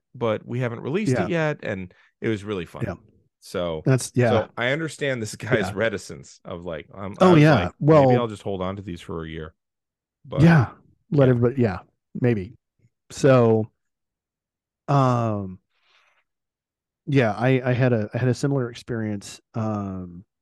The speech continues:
Speaker 2: and I've, of course, never published anything, but back when I was in college, I, I wrote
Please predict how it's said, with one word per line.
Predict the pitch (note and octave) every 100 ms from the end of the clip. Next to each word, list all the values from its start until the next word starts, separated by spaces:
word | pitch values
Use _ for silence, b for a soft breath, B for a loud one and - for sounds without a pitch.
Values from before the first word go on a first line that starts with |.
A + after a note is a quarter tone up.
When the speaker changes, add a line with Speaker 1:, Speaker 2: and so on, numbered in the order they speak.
| _
Speaker 2:
and | - A#2+
I've, | A2 G2 -
of | A2
course, | - G2 -
never | G2+ G2 - _ _ _ _
published | - A2+ G2 -
anything, | G2+ G2 - F#2+ F#2+
but | F#2+ F#2 D3+
back | A#2+ G#2 G2+
when | A#2+
I | G2+
was | G2
in | A2
college, | - A2 G#2 G2+
I, | F#2+ F#2+
I | G#2+
wrote | G2 F#2+ G2+ G2